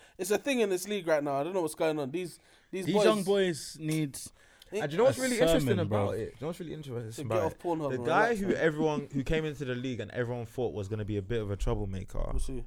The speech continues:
Speaker 3: who actually seems to be incredibly grounded, is Anthony Edwards.
Speaker 1: You know what? You're not wrong,
Speaker 3: 'Cause
Speaker 1: you know.
Speaker 3: every, every off-season I see him in matching Christmas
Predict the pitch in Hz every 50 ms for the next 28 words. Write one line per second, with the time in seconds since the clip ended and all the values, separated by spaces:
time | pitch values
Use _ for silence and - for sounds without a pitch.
0 | - - - - - - - - 117 117 117 120 - - 151 156 110 - - 123
1 | 110 - - 117 113 107 - 104 110 107 101 98 - - 117 110 107 101 104 101
2 | 90 - 107 101 104 104 104 92 87 87 90 - - - _ _ _ _ _ _
3 | _ _ _ _ _ _ _ _ _ _ - 120 110 101 104 - 113 113 110 -
4 | - 113 120 135 151 139 110 98 82 78 - - - _ _ _ _ _ _ _
5 | _ _ _ _ _ _ _ _ _ _ _ - - - _ - 151 170 233 349
6 | 370 269 175 123 151 180 233 262 196 180 214 226 220 - 165 156 156 - 143 180
7 | 226 220 226 262 254 - - 226 214 233 240 - 233 220 - - 208 190 156 151
8 | 139 131 123 - - 139 135 131 135 127 127 120 95 107 104 104 104 113 131 143
9 | - - - - - 160 151 147 147 143 143 143 135 - _ - - - 151 139
10 | - 139 139 139 139 135 -